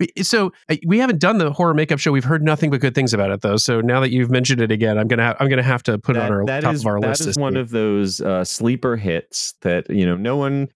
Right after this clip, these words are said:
Speaker 2: goes to the park for the first time, uh, just to see the horror makeup show. But once you discover it, it's one of the very few theme park shows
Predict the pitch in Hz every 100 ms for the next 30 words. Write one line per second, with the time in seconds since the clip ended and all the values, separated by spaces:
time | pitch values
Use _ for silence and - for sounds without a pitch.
0 | 90 117 120 131 - 127 - 123 117 120
1 | - 110 101 - 107 101 - 95 92 95
2 | 87 - 95 90 87 90 92 73 110 -
3 | - - 104 98 101 95 90 92 85 -
4 | 87 82 82 95 101 - 104 101 - 98
5 | 92 87 82 - 82 - 98 95 87 76
6 | 90 101 101 101 98 98 98 95 80 -
7 | 82 80 76